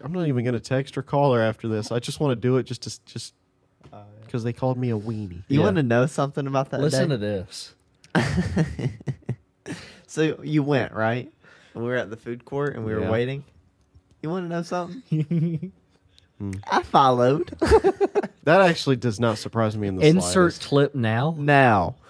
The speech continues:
Speaker 3: He recorded some of it.
Speaker 1: Did he?
Speaker 3: I
Speaker 2: I
Speaker 3: did not. I stayed.
Speaker 2: You gotta know.
Speaker 1: That does not surprise me in the sli-, I thought you might have, actually.
Speaker 2: Really?
Speaker 1: At one point,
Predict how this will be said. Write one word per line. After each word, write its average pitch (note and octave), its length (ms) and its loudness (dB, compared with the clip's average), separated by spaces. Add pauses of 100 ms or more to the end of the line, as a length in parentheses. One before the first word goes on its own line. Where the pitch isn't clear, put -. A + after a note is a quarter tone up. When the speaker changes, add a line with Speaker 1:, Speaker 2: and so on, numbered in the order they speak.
(760)
Speaker 3:
He F3 160 0
recorded E3+ 640 4
some D3 260 -2
of D3+ 220 -2
it. - 360 -2
Speaker 1:
Did A#2 200 -2
he? D3 120 -4 (140)
Speaker 3:
I F3 440 6
Speaker 2:
I C#3 40 2
Speaker 3:
did C3 160 2
not. G2 240 -4
I A2 120 0
stayed. F#2+ 440 -6
Speaker 2:
You D#3+ 220 -2
gotta E3 320 6
know. B2+ 500 2
Speaker 1:
That F#3+ 220 4
does F#3 180 2
not C3+ 240 2
surprise A#2 460 -2
me A#2 100 -2
in G#2+ 80 -2
the G2+ 60 2
sli-, A4 240 4
I G#3 180 6
thought E3+ 360 4
you D3 100 4
might C3+ 320 2
have, A#2 380 2
actually. A2 500 -2
Speaker 2:
Really? C3+ 340 4
Speaker 1:
At C3+ 140 4
one G3+ 240 6
point, D3 340 2